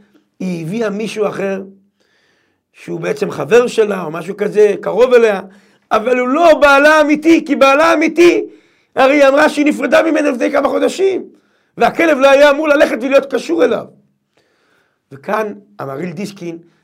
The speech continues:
הבין שיש פה עורמה, והלכו וביררו, ובאמת ראו שזה לא בעלה האמיתי. ואז הבינו כולם מה הפיקחות שצריך שיהיה לרב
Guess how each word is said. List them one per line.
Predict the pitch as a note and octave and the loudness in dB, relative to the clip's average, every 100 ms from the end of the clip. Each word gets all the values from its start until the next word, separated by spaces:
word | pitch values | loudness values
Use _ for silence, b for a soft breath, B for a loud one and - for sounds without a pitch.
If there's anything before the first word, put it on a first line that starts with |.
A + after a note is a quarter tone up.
| _ - | _ -12
הבין | C#3 F#3 F#3+ | -8 -8 -10
שיש | - E3 G3 | -8 -4 -4
פה | - F3 C#3+ - - | -6 -12 -12 -10 -6
עורמה, | D#3 D#3+ G3 F3 b b b _ | -6 -4 -6 -8 b b b _
והלכו | B2+ A2+ B3 A3+ | -10 -8 -4 -2
וביררו, | G#3 G3 F#3+ F#3 F3 | -2 -2 -4 -4 -6
ובאמת | D#3 E3 F3 G#3+ F#3+ | -8 -8 -4 -4 0
ראו | G#3 A#3+ G3 - B B B | 0 0 -2 -6 B B B
שזה | C#3+ C#3+ | -14 -10
לא | F3 | -8
בעלה | F3+ E3+ E3 | -8 -8 -8
האמיתי. | E3 D#3 D#3 F3 D3+ _ b b b b _ | -10 -12 -14 -16 -20 _ b b b b _
ואז | C#3 - B3 G3+ - | -10 -2 0 -2 -4
הבינו | E3+ E3+ A3+ A3+ | -10 -8 -8 -8
כולם | F#3+ G3+ G3+ G3 B B B _ - | -6 -4 -4 -8 B B B _ -10
מה | F#3 A3+ G#3+ - _ _ _ _ _ _ _ _ _ _ _ _ _ _ | -4 -2 -2 -8 _ _ _ _ _ _ _ _ _ _ _ _ _ _
הפיקחות | E3 - G3+ - D#4+ D#4+ | -10 -8 -10 -4 -4 -2
שצריך | A#3 A#3 G3 | -6 -8 -10
שיהיה | G#3 A3+ A3+ | -10 0 2
לרב | A3 F#3+ A#3 G#3+ D#3 | 2 0 0 0 -4